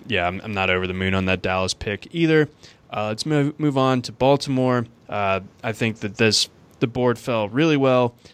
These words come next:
uh, for them. They obviously needed to address inside linebacker,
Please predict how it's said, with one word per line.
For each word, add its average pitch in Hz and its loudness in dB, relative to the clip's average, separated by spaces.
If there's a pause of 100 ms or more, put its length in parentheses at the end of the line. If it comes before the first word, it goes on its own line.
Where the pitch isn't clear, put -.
(120)
uh, 101 -4
for 117 -8
them. 117 0
They 107 2
obviously 104 -2
needed 104 -4
to 110 -4
address 101 0
inside 104 -2
linebacker, 101 0